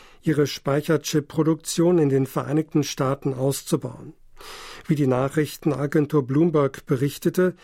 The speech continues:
äußerte sich Lutnick am Donnerstag bei einer Zeremonie zum Auftakt der Betonarbeiten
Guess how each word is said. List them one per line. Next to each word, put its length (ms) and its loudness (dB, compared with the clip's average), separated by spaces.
äußerte 460 2
sich 200 -2
Lutnick 460 0
am 140 0
Donnerstag 800 0
bei 80 0
einer 200 2
Zeremonie 600 0
zum 220 -2
Auftakt 680 -4
der 140 2
Betonarbeiten 960 0